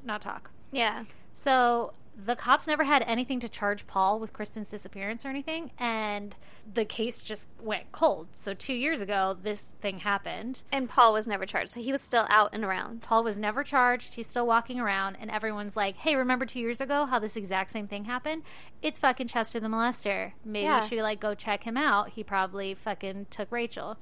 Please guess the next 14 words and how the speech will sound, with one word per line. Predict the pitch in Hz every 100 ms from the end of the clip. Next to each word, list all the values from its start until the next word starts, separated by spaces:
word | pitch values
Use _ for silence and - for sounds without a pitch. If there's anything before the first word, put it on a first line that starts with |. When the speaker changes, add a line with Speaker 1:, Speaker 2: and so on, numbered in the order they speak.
| 349
Speaker 2:
Yeah. | 381 233 220 - - -
Speaker 1:
And | 247 247
so | 262 240 233 226 226 - - - -
the | 254
San | - 277
Luis | 294 269
Obispo | 240 240 262
police | 226 226 233 -
are | 226
like, | 208 196 - -
"Uh, | 226 214 208 202 208
we | 220 214
can't | 202 202 - -
link | 208 202 -